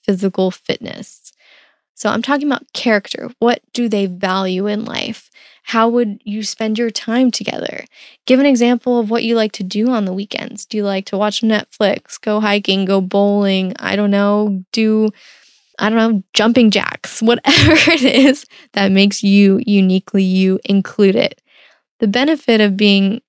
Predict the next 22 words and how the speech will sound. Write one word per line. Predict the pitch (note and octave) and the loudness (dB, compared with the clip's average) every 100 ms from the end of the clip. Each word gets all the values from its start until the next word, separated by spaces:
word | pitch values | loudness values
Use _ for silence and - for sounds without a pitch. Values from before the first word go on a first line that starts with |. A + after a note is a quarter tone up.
| - | -2
this | G3+ A3 | 0 0
specific | - A3 - D#4+ D4+ D4 - | -2 -4 -2 -2 2 0 0
is | - C#4 B3+ | 0 0 2
it's | C#4+ - | -6 -4
this | D4 - | -8 -8
conversation | - C4+ C4 B3+ - A3 G#3+ A3 | -2 0 2 0 2 0 2 0
starter | G#3+ G3+ G3 G3 G3 | 0 0 2 2 2
later. | F#3+ F#3 F3+ F#3 - G#3+ | 2 2 2 0 -4 -10
So | - - G3+ - _ _ _ _ _ _ _ _ _ | -10 -2 -2 -2 _ _ _ _ _ _ _ _ _
don't | - D#4+ E4+ | 0 2 2
be | C4 | 4
negative | A#3+ A3 G#3+ G#3+ G#3 | 6 6 4 4 6
in | |
your | G#3 | 4
profile. | G3 G#3+ G#3 - G#3 G#3 G#3 - | 4 2 2 0 -2 0 -2 -2
You | A3+ | 0
want | B3+ | 2
to | C4 | 2
showcase | B3 A3 G#3+ A3 G#3+ - | 2 -2 0 -2 -2 -4
your | G#3 F#3 _ | -6 -6 _
best | G#3+ G#3 - | -4 -2 -4
qualities. | - F#3+ G3 G3 G3+ G#3 | -6 -4 0 0 0 -2